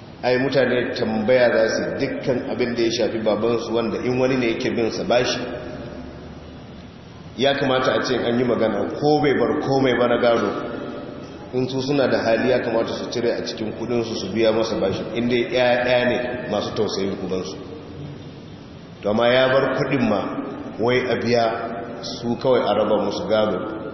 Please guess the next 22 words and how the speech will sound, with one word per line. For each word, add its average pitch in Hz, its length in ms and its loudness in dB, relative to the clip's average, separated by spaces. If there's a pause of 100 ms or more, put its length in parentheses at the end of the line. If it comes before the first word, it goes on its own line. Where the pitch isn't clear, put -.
(520)
saboda 110 340 0
tsabar 107 300 2
son - 320 -4
kudi, 117 320 -4 (840)
wannan 110 340 2
kuma 107 240 2
sauran 110 920 0
bashinsa 110 480 2
wannan 107 260 2
shi 101 220 -2
ya 101 120 0
jiyo 107 220 0
da, 101 160 0 (840)
da 101 120 4
wanda 101 500 4 (480)
yake 113 240 -2
bin 107 180 2
sa 101 120 -2
bashi 104 400 2
da 95 80 0
kuma 117 240 0
yadda 107 180 2